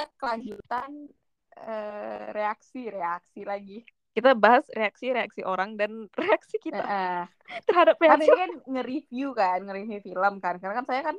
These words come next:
Speaker 1: preview film ya kan. Jadi, itu di sini. Nanti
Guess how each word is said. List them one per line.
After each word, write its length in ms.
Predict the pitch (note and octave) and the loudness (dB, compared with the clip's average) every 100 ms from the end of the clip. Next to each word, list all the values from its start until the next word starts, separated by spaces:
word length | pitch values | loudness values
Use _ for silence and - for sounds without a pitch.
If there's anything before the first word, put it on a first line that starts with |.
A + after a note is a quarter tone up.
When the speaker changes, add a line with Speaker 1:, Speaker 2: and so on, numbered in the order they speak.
| - | -10
Speaker 1:
preview 480 | - A3+ A#3 C4 A3+ | -8 -8 -8 -6 -6
film 320 | A3+ G3+ A3 | -6 2 4
ya 160 | A#3+ G#3+ | 4 2
kan. 320 | G3+ E3+ F3 F#3 | 2 0 -2 -10
Jadi, 420 | F#3 F3+ G#3 C4+ - _ _ _ _ | -20 -20 -16 -16 -18 _ _ _ _
itu 100 | _ | _
di 120 | B3 B3 | -14 -12
sini. 400 | B3 A#3 G#3+ G3 | -8 -8 -8 -8
Nanti 420 | E3+ F3+ A3+ | -10 -10 -8